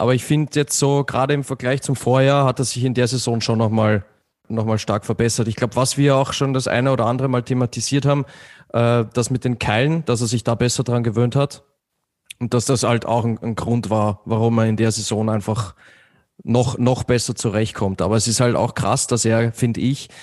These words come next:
jetzt so zwei Wochen vor Olympia einfach nicht mehr diese starke Form hat, die er noch bei der, bei der Tournee hatte.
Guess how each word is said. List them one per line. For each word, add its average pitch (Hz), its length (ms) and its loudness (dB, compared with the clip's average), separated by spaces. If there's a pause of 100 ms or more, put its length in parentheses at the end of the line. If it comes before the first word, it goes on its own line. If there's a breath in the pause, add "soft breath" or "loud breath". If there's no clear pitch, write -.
(280 loud breath)
jetzt - 320 0
so 113 540 2 (320)
zwei 117 380 2
Wochen 127 420 0
vor 117 200 -2
Olympia 120 600 0 (120)
einfach 113 520 -4 (800)
nicht 135 360 0
mehr 143 120 2
diese 123 580 0 (140)
starke 110 420 0
Form 120 320 0
hat, 117 260 -2
die 113 140 0
er 113 100 2
noch 113 240 -2
bei 107 200 0
der, 107 260 0
bei 107 120 0
der 104 120 0
Tournee 110 300 0
hatte. 101 320 -4